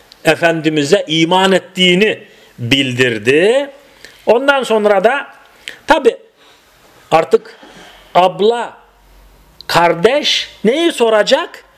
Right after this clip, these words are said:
Hemen süt annesiyle süt babasını sordu Resulullah. Şeyma validemiz radıyallahu anha dedi ki, "Annem ve babam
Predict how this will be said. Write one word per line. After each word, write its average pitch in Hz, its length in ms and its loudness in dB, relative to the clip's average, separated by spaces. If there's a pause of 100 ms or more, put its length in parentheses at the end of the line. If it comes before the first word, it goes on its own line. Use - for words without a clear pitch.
(200)
Hemen 277 580 0
süt - 440 -4
annesiyle 202 720 0
süt 269 440 -6
babasını 185 640 0 (840)
sordu 147 440 0
Resulullah. 120 460 -2 (640)
Şeyma 196 560 2
validemiz 170 500 0
radıyallahu 151 840 0 (340)
anha 190 560 0 (1500)
dedi 214 240 0
ki, 208 120 -4
"Annem 180 540 0
ve 165 180 -2
babam 190 640 0